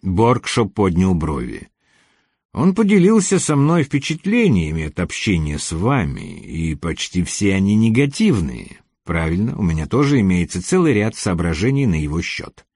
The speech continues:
«Негативных? Плохо, если вы не можете с ним сработаться. Я совершенно спокойно могу с ним работать, а вот у него со мной возникают проблемы».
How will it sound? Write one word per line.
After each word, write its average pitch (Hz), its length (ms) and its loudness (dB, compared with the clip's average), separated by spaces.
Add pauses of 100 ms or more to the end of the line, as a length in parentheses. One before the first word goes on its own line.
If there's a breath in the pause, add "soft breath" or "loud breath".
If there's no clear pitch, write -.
(260)
«Негативных? 107 960 -2 (540)
Плохо, 170 480 0
если 90 300 0
вы 95 200 2
не 95 140 2
можете 98 500 0
с - 140 -10
ним 90 180 2
сработаться. - 880 -8 (800 soft breath)
Я 160 300 2
совершенно 175 460 2
спокойно 165 560 2
могу 127 340 2
с - 100 -6
ним 120 160 2
работать, 90 640 -4
а 98 180 -2
вот 107 260 -2
у 117 60 2
него 117 500 2
со 92 200 -2
мной 78 320 -2
возникают 98 720 -2
проблемы». 73 640 -4